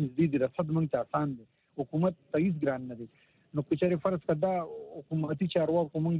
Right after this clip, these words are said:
دی، زموږ د، دغه د لپاره دا چې کوم موږ چار صدۍ مصنوعات کوم تیاریږي، سپلای تیاریږي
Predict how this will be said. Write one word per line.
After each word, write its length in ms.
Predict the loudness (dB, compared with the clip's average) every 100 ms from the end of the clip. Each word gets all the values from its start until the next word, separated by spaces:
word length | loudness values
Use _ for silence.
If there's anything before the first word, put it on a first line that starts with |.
| 2
دی، 120 | 0 0 -2
زموږ 200 | -2 0 0
د، 20 | 0 0 -4 -4 -4 -4 -8 _ _ _
دغه 160 | 0 2
د 80 | 2
لپاره 280 | 2 0 0
دا 100 | -2 -4
چې 120 | -4
کوم 120 | 0 2
موږ 120 | 2 0 -2 _ -6
چار 140 | -2 -2 -2
صدۍ 220 | 2 2 2 -4 -14
مصنوعات 440 | -14 -2 0 0 _
کوم 120 | -2 0
تیاریږي، 500 | -2 -2 2 0 0 -8
سپلای 320 | -10 0 -2 0
تیاریږي 440 | -2 2 2 2